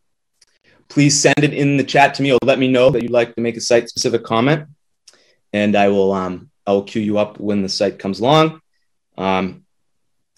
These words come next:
you can, uh, direct your speech, comments, questions, and, and things like that directly to the chair, and I can pass them to Verizon. No profanity, name calling,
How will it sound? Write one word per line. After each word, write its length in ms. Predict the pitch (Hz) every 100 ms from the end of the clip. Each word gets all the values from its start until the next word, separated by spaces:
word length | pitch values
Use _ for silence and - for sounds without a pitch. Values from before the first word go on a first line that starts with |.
| _ _ _ _ _ _ _ _
you 120 | 123 120
can, 320 | 123 120 123
uh, 180 | 120 110 107
direct 380 | 131 139 139 139
your 160 | 131 127
speech, 360 | - 135 131
comments, 460 | - 127 131 127 127
questions, 480 | 131 117 - 120 117
and, 180 | -
and 200 | 110 104
things 160 | 120 107
like 80 | 107
that 220 | 110 104
directly 500 | 117 113 117 117 107 _
to 60 | 101
the 80 |
chair, 280 | - 117 143 151 - _ _ _ _ _
and 100 | -
I 40 | 95
can 340 | - - 101
pass 280 | 113 104 -
them 100 | 104 -
to 80 | 95
Verizon. 420 | 113 123 135 190 - _ _ _ _ _ _ _ _ -
No 140 | 127
profanity, 760 | 127 123 - 135 135 131 131 135
name 220 | 123 123
calling, 600 | - 127 127 127 127 120